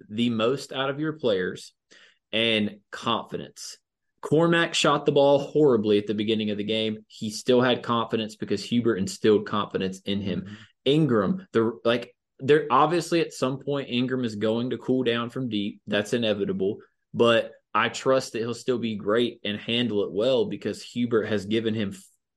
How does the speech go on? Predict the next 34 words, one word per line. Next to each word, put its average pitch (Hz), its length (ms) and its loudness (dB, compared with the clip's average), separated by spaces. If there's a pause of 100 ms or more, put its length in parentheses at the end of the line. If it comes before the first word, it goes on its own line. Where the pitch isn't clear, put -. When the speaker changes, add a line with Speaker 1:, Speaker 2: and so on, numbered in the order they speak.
(340)
Speaker 1:
full 170 220 4
confidence 110 560 -2
in 92 80 -10
himself. - 420 -12
Like, 135 340 2 (520)
Mondo 170 560 4
and 117 80 2
R 139 200 0
J 127 220 0
already 113 320 0
had 113 340 -4
it, 87 160 -2
but 101 140 -6
the 95 80 -6
way 117 200 2
that 143 120 -6
he's 117 220 -6
got 113 240 -4
these 104 180 -8
other 104 220 0
guys 110 340 -2
rallying 104 460 -4
around 98 560 -4
for 107 280 0
him 110 440 -2
and 92 180 -6
for 107 160 0
this 101 260 -4
team 104 560 -4
with 98 400 -2 (800)
just 110 280 -6 (100)
a 98 80 -2
confidence 107 680 -2
that, 95 280 -2